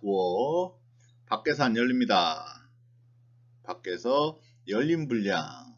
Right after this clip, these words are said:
자, 두 가지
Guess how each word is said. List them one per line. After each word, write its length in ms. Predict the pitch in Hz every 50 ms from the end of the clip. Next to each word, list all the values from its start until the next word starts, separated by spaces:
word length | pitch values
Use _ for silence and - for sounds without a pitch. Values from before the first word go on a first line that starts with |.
| - _ _ _ _ _ _ _ _ _ _ _ _ _ _ _ _ _ _ - - - - - - - - - _
자, 180 | - 85 80 80
두 200 | - 117 120 120
가지 520 | 139 131 - - - 147 135 92 - -